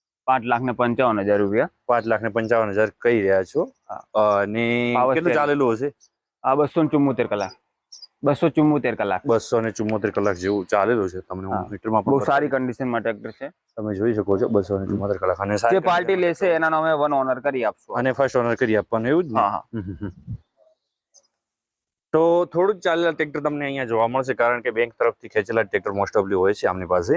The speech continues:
Speaker 1: હા,
Speaker 2: ને
Speaker 1: પાંચસો પંચોતેર
Speaker 2: આ
Speaker 1: જે મહિન્દ્રા આની અંદર સૌથી વધારે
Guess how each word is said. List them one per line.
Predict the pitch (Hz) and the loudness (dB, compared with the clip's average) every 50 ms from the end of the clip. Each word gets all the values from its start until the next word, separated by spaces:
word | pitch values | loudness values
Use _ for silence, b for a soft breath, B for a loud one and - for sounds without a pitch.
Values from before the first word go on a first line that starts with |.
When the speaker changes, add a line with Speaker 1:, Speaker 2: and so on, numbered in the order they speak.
| 190 - | -2 -2
Speaker 1:
હા, | - 110 104 90 90 87 - - | -4 -4 -2 -2 -4 -6 -8 -4
Speaker 2:
ને | 98 98 | -2 0
Speaker 1:
પાંચસો | 120 123 123 107 139 127 | 2 2 2 0 0 0
પંચોતેર | 110 131 131 123 110 131 127 107 123 117 | 0 0 0 0 0 0 0 0 2 0
Speaker 2:
આ | 107 107 | 0 0
Speaker 1:
જે | 110 120 123 120 | 0 0 0 0
મહિન્દ્રા | 117 117 117 127 123 117 113 113 110 110 110 - - - | 0 0 0 -2 -2 0 2 2 2 2 0 -2 -6 -10
આની | 110 107 107 110 | -10 -8 -6 -6
અંદર | 110 110 110 107 107 104 107 107 - | -6 -4 -4 -2 0 0 0 -2 -4
સૌથી | _ _ _ _ - 113 110 101 - - 117 107 107 110 107 104 - - - | _ _ _ _ -8 -8 -6 -6 -4 -2 0 2 2 2 0 0 -2 -2 0
વધારે | 107 104 104 104 104 98 101 101 101 - | 2 2 4 2 2 2 0 -2 -4 -6